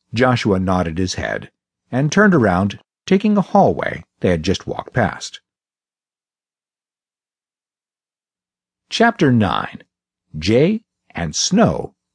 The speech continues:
versus the Lodge Room, Part two. "Did you see a ladder in there, Snow?" Jay asked. "There's one in there, yes."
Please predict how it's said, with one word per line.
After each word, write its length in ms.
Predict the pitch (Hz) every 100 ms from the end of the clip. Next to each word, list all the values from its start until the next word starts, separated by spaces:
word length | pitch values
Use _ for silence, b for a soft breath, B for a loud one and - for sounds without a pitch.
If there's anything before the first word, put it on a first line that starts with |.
| _
versus 380 | 90 101 - 80
the 100 | 58
Lodge 400 | 65 110 175 101
Room, 360 | 67 55 53 - _ _ _ _ _ _ _
Part 300 | - 58 -
two. 400 | 135 247 76 - _ _ _ _ _ _ _ _ _ _ _ _ _ _ _ _ _ _ _ _ b b -
"Did 160 | 202
you 140 | 294 320
see 160 | 311
a 80 | 277
ladder 380 | 127 101 113 180
in 80 | 180
there, 160 | 196
Snow?" 400 | 190 185 202 269 - _
Jay 300 | 90 92 73
asked. 400 | 55 57 - - _ _ _ _ _ _ _
"There's 220 | 381 269
one 200 | 113 82
in 140 | 52 120
there, 200 | 58 233
yes." 460 | 220 - - -